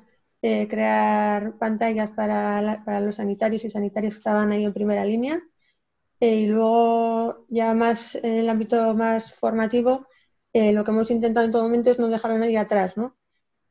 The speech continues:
Eh, al final ha sido,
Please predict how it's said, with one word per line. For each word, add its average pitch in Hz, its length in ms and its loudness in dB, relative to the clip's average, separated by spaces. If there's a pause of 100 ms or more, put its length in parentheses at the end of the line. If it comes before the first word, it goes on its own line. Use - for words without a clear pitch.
(160)
Eh, 208 1080 2 (540)
al 214 120 0
final 220 220 0
ha 226 60 2
sido, 233 640 0